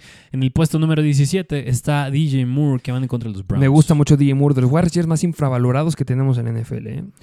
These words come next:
Speaker 1: Eh, para que se den una idea de lo que nos gusta con D J Moore, es que tiene, es de los wide receivers con mejor participación de rutas, noventa por ciento y target share del veintiséis por ciento.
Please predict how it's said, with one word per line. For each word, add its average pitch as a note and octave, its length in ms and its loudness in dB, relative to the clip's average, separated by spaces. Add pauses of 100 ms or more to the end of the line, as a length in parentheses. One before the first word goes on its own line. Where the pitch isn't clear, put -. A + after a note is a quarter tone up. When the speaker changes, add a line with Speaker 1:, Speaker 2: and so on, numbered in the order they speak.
(360)
Speaker 1:
Eh, E3 460 2
para D#3 140 0
que C3+ 80 -2
se E3+ 60 6
den E3+ 60 2
una E3 140 2
idea C3+ 440 0
de B2 260 0
lo A#2+ 320 4
que C3 120 -2
nos A#2+ 200 0
gusta C#3 400 0
con A#2+ 160 -2
D C#3 120 0
J C3+ 80 0
Moore, C#3+ 300 0
es C#3+ 80 -6
que D3+ 80 -6
tiene, D3+ 380 -4
es D#3+ 80 -4
de F3 80 -6
los D3+ 80 -4
wide E3+ 140 0
receivers F3 300 -2
con D#3 120 -8
mejor D3 280 -4
participación C#3+ 460 -2
de C3+ 80 0
rutas, A#2+ 380 -6
noventa C3+ 260 0
por C#3+ 140 -2
ciento E3 260 -2
y C#3 60 0
target C#3+ 260 -2
share D3 180 -2
del C3 140 -2
veintiséis B2 460 -4
por B2 180 -8
ciento. B2+ 320 -6